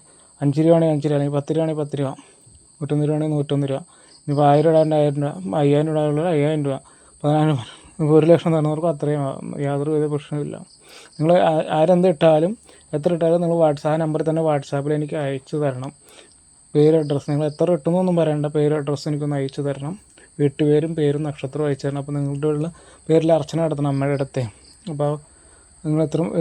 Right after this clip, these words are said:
പൈസ തന്നിട്ട് നമ്മൾ ഇവിടെ അടുത്തൊരു അർച്ചന നടത്തിയാലേ ദേവിക്ക് അറിയാൻ പറ്റുള്ളൂ. ഇന്നയാളത് തന്നിട്ടുണ്ട്. ഉം, അപ്പോൾ അതിന് വേണ്ടിയിട്ടാണ്. നമ്മൾ അർച്ചന നടത്തിയില്ലെന്ന് ദേവിക്ക് അറിയാം. എന്നാലും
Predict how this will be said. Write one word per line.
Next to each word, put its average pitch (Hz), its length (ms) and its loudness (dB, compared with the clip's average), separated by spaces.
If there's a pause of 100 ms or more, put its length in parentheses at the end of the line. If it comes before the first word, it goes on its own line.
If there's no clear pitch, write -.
പൈസ 156 240 2
തന്നിട്ട് 165 200 0
നമ്മൾ 160 440 0
ഇവിടെ 151 140 0
അടുത്തൊരു 160 220 -4
അർച്ചന 151 260 -4
നടത്തിയാലേ 156 440 -4
ദേവിക്ക് 143 240 -2
അറിയാൻ 147 200 -2
പറ്റുള്ളൂ. 143 260 -2
ഇന്നയാളത് 143 320 -4
തന്നിട്ടുണ്ട്. 139 380 -6
ഉം, - 640 -10 (100)
അപ്പോൾ - 140 -2
അതിന് 147 180 2
വേണ്ടിയിട്ടാണ്. 147 380 -2 (680)
നമ്മൾ 143 280 0 (100)
അർച്ചന 143 260 -4
നടത്തിയില്ലെന്ന് 185 420 4
ദേവിക്ക് 185 240 4
അറിയാം. 175 140 6
എന്നാലും 147 340 0